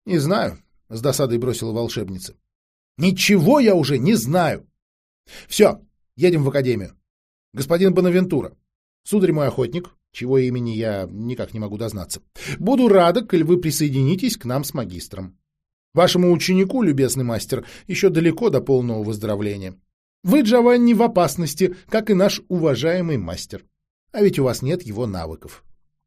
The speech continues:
Вчетвером, как говорится, веселее, но главное, безопаснее. Да и девочкам моим вы полюбились". Лукаво закончила она. И Вениамину стало как-то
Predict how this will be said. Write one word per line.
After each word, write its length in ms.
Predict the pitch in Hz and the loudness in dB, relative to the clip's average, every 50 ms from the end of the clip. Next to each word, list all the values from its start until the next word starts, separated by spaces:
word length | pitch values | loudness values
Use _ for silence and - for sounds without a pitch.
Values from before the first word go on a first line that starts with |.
| _ _ _ _ | _ _ _ _
Вчетвером, 500 | _ - - 190 190 190 190 208 247 247 | _ -2 -2 0 4 4 6 6 4 2
как 140 | 269 294 226 | 0 -2 0
говорится, 420 | 233 247 240 247 240 233 - 240 | 2 4 4 4 2 0 0 0
веселее, 560 | 220 214 202 - 202 226 285 254 143 - - - _ _ _ _ _ _ _ _ _ _ - | 0 2 2 2 2 2 4 2 2 0 -4 -12 _ _ _ _ _ _ _ _ _ _ -8
но 360 | 156 202 262 320 339 349 - _ _ _ _ _ _ _ _ _ _ _ | -4 -2 -2 -2 -4 -6 -10 _ _ _ _ _ _ _ _ _ _ _
главное, 420 | 110 120 170 190 214 202 185 165 | -6 -2 0 2 2 2 2 0
безопаснее. 560 | 135 131 113 113 107 98 80 - - 80 - _ _ _ _ _ _ _ _ _ _ _ _ | 0 -2 -2 -4 -4 -6 -10 -12 -12 -16 -18 _ _ _ _ _ _ _ _ _ _ _ _
Да 140 | - 254 233 | -2 0 2
и 160 | 247 247 226 | 2 2 2
девочкам 640 | 175 117 110 123 117 113 117 117 - - - 127 120 | 0 0 0 -2 -2 -2 -2 -6 -8 -10 -8 -6 -6
моим 440 | 113 113 113 113 113 110 110 107 | -6 -4 -4 -4 -4 -4 -6 -6
вы 140 | 101 107 104 | -4 -6 -6
полюбились". 840 | 107 - 113 110 110 107 104 107 107 101 101 104 104 - - - - _ _ _ _ _ - | -8 -8 -8 -6 -6 -6 -6 -6 -6 -6 -6 -8 -12 -14 -16 -18 -20 _ _ _ _ _ -12
Лукаво 480 | - 107 120 120 117 - 156 196 226 220 | -8 -4 -4 -4 -2 -2 -2 -2 -2 -2
закончила 640 | 175 139 - - 107 110 107 - 113 107 104 101 | -4 -6 -6 -6 -10 -10 -10 -10 -8 -8 -8 -8
она. 240 | 95 90 82 73 - _ _ _ _ _ _ _ _ - | -8 -10 -12 -16 -18 _ _ _ _ _ _ _ _ -4
И 80 | 151 156 | -2 0
Вениамину 560 | 160 175 170 170 170 170 190 214 220 208 185 | 2 2 2 2 2 2 2 2 2 0 -2
стало 360 | 185 - 180 165 165 165 147 | -2 -2 -4 -4 -2 -4 -4
как-то 440 | - 165 - - - 165 160 - | -6 -8 -10 -10 -8 -8 -8 -8